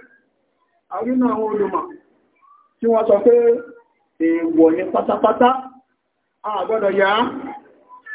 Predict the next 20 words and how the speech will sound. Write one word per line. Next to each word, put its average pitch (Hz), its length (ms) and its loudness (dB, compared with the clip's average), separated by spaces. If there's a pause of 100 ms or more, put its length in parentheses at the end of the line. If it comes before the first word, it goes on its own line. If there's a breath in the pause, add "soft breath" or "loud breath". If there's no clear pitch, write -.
(160)
Gbogbo 202 420 0
ọ̀rẹ́ 190 260 -2
fọ́tò 233 240 0
tó 175 160 0
yọ 208 200 2
jẹ́, 220 240 2 (360)
a - 180 -16
gbọ́dọ̀ 294 320 -8
yà - 160 -8
èèwọ̀ - 360 -2
ni - 120 -10
o. - 120 -6 (840)
Nígbà 247 140 4
tá 220 140 -2
a 214 80 -2
fi 214 80 -8
rí 226 100 2
àwọn 226 200 -2
olùmọ̀ 202 380 -2
míì 247 180 4